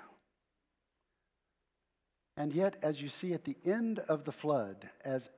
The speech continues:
A-, as Noah is coming out of the ark, he then, I believe, thinks God's thoughts after him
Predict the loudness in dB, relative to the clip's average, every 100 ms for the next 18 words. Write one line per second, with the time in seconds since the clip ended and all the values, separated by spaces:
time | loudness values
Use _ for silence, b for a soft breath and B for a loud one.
0 | _ 0 0 2 0 0 -4 -2 2 4
1 | 4 2 -2 -2 0 0 0 2 2 2
2 | -2 2 2 2 -2 -8 -14 -16 _ _
3 | _ _ _ _ _ _ _ _ 0 2
4 | 4 4 2 4 4 6 4 2 0 -2
5 | -6 -2 -2 -2 -4 0 2 2 -2 -4
6 | 0 0 -2 -12 -4 0 0 -2 -6 -4
7 | -6 -8 -10